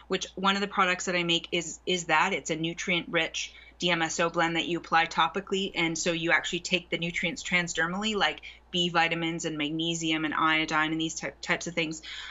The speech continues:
Um, and they fed him this way. They literally fed this boy through his skin using D M S O, which is in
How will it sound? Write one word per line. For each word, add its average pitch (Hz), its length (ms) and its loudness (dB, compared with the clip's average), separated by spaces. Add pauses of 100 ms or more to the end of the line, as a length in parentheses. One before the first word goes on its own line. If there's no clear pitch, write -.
(140)
Um, 165 420 4
and 175 220 4
they 185 120 4
fed 220 300 2
him 196 260 -2
this 143 260 -2
way. - 260 -8 (120)
They 165 140 -2
literally 208 640 0 (400)
fed 175 240 6
this 170 180 2
boy 151 520 0 (240)
through 214 220 0
his 190 180 0
skin 175 580 0
using 165 360 -4
D 165 100 -4
M 156 140 0
S 147 200 -2
O, 131 160 0
which 160 200 -4
is 170 160 -4
in 180 180 -8